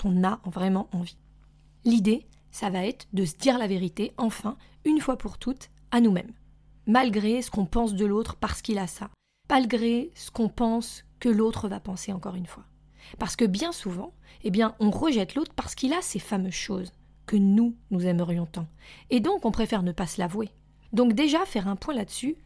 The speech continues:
c'est hyper important. Et ça veut pas dire qu'il va falloir faire quelque chose par rapport à ça. L'idée, c'est d'être honnête avec soi, d'être en connexion pour réussir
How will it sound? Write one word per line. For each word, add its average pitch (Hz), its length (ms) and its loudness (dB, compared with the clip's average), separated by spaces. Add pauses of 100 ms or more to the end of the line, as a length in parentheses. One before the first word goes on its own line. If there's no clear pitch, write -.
(180)
c'est - 180 -2
hyper 220 240 0
important. - 340 -8 (760)
Et 262 80 6
ça 226 180 2
veut 196 100 0
pas 185 160 -4
dire 220 240 -4 (300)
qu'il 214 120 -2
va 202 60 2
falloir 208 320 -2
faire - 160 0
quelque 269 300 2
chose - 260 -8
par 208 140 -8
rapport 196 240 -14
à - 80 -20
ça. - 140 -20 (600)
L'idée, 214 460 0 (240)
c'est - 160 -6
d'être 196 240 -2
honnête 285 240 4
avec 190 200 -2
soi, - 220 -12 (400)
d'être 262 440 -2
en 208 100 0 (160)
connexion 294 800 0 (320)
pour 220 200 2
réussir 262 760 0